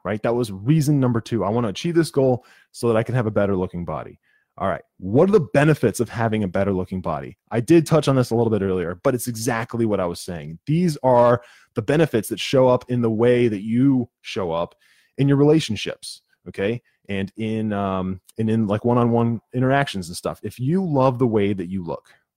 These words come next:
I'll be totally honest with you. If you love the way that you look, how do you think that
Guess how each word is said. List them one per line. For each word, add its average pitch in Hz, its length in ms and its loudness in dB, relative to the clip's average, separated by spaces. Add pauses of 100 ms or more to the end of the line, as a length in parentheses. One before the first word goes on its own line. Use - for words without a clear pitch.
(460)
I'll 101 80 -10
be 123 100 -6
totally 123 300 -2
honest 104 180 -6
with 76 80 -14
you. 73 40 -16
If - 100 -20
you 113 100 -6
love 135 240 4
the 139 80 2
way 131 140 4
that 123 100 2
you 113 140 0
look, 92 280 0 (380)
how 160 180 -2
do 202 80 2
you 196 60 4
think 160 200 -2
that 127 120 0